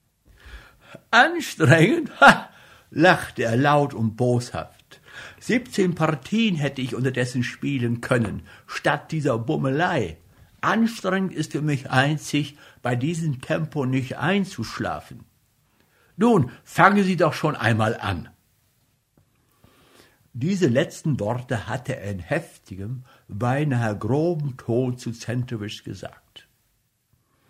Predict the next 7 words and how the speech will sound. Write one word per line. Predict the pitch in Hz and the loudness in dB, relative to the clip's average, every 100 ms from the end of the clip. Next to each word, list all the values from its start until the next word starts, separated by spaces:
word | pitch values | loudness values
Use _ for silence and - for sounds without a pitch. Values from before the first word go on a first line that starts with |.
| _ - _ _ _ - _ _ | _ -20 _ _ _ -20 _ _
Dieser | 104 120 165 180 | -2 0 4 2
blickte | 98 117 156 - - | 2 0 0 -2 -4
ihn | 123 117 | 0 2
ruhig | 107 147 170 175 - | 2 0 0 -4 -8
und | 110 | -8
gemessen | 107 101 101 123 113 - - | -6 -4 -4 -6 -8 -12 -12
an, | 95 107 156 | -10 -10 -10